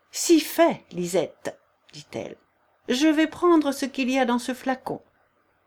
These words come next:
Comment ? dit Lisette. Pas autre chose ? » « C'est assez, Lisette,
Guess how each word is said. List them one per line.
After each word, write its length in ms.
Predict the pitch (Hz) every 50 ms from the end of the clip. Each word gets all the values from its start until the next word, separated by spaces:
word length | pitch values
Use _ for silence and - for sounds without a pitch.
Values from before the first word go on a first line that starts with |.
| _ _ _ _ _ _ _ _ - 180
Comment ? 420 | - 147 139 139 143 170 226 320 440 508 381 - - _ _ _ _ _ _ _
dit 160 | 170 160 156
Lisette. 560 | 151 160 156 147 - 160 135 131 139 _ _ _ _ _ _ _ _
Pas 200 | - 208 202 185
autre 260 | 196 202 202 - 185
chose ? » « 580 | 180 - - - 277 339 440 466 392 240 - _ _ _ _ _ _ _ _ _ _ _ _ _ _ _ _ _ _ _ _ _ _
C'est 260 | - - 330 330 320
assez, 380 | 311 302 294 - 302 285 311
Lisette, 540 | 285 240 208 202 196 156 160 - - - -